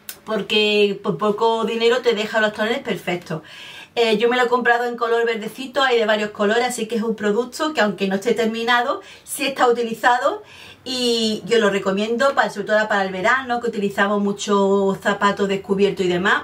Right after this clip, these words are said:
Mm, fantástica esta lima.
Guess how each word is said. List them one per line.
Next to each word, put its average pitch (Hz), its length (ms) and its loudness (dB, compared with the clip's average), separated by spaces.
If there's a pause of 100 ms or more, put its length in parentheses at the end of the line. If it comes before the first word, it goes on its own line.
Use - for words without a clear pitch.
(120)
Mm, 180 460 -4 (260)
fantástica 170 680 -6 (120)
esta 180 240 -6
lima. 151 340 -8